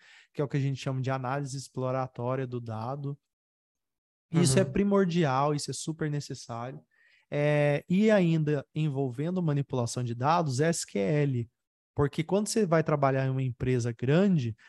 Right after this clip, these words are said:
Speaker 1: você tem bancos de dados de bilhões de linhas. Então, o processamento ele não é feito no Python usando pandas. Ele é feito usando uma linguagem S Q L ou até mesmo um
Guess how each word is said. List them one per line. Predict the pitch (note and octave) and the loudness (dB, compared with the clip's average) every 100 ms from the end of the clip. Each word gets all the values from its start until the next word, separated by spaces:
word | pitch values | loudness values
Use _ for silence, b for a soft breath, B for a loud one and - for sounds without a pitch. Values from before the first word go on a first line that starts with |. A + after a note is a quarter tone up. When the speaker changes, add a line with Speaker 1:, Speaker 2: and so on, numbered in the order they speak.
| b _ | b _
Speaker 1:
você | - | -8
tem | B2+ D#3+ | -2 0
bancos | E3+ E3 E3+ F3 E3 | 4 4 2 0 -2
de | E3 | 0
dados | C#3 D#3 D#3+ | 2 2 0
de | D3+ | -2
bilhões | F#3 F3+ E3 F3+ F#3 | -2 2 2 2 0
de | G3+ | -2
linhas. | F#3+ E3 C#3 A2+ | -2 -2 -4 -6
Então, | B2 C3 | -6 -6
o | C#3+ | -4
processamento | F3+ D#3+ E3 E3 D#3+ D#3+ | -4 -2 -2 -2 0 0
ele | F3 | 2
não | D#3+ D#3+ G3 | 4 6 6
é | G#3 | 4
feito | - C#3+ C#3+ D#3 D#3+ | 2 0 0 -2 -4
no | F3+ - - | -4 -6 0
Python | B2 B2+ D3 - D#3 D#3 | 2 2 -2 -4 -6 -4
usando | C#3+ C#3 C#3+ | -2 -2 -2
pandas. | D#3+ - F3+ C#3+ A#2 A2 - b b b - | -4 -2 0 0 -2 -6 -12 b b b -4
Ele | C3+ | 0
é | D3 | 0
feito | - D3 - | 0 -2 0
usando | F3 C#3+ C3+ C#3 D3 E3 A3 | 0 2 2 2 2 -2 -2
uma | C#3+ | 0
linguagem | C3+ C3+ A#2+ A#2 A#2 B2 | 0 0 -2 -2 -2 -4
S | C3 - | -6 -8
Q | - | -2
L | D#3 C3 C#3 D3+ C#3 | 0 0 0 0 0
ou | B2 | -2
até | C3 | -2
mesmo | B2+ B2+ A#2 B2+ B2 - | -2 -2 -2 -4 -6 -4
um | B2+ A#2+ | -2 -2